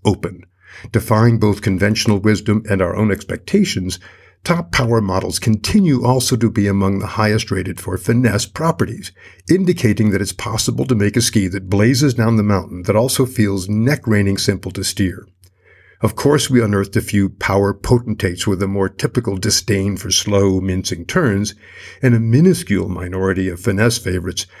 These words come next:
designed to boost their pilot's prowess and self-esteem. Last year, that is just the prior season, a flood of new models hit this field, with new series from Atomic, Dynastar, Elan, Fischer, Nordica, Salomon, and Volkl inundating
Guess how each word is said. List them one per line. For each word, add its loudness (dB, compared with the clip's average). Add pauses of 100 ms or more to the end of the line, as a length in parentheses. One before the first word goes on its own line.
(180)
designed 2
to 0
boost 0
their 2
pilot's -2
prowess -2
and -6
self-esteem. -2 (480)
Last -2
year, -4
that -2
is -2
just -6
the -10
prior -4
season, -2 (340)
a 2
flood 2
of 2
new 4
models 0
hit -2
this -2
field, -6 (260)
with 2
new 4
series 2
from -2
Atomic, -8
Dynastar, 0
Elan, -2
Fischer, -4
Nordica, -2
Salomon, -4 (100)
and 2
Volkl 0 (400)
inundating 2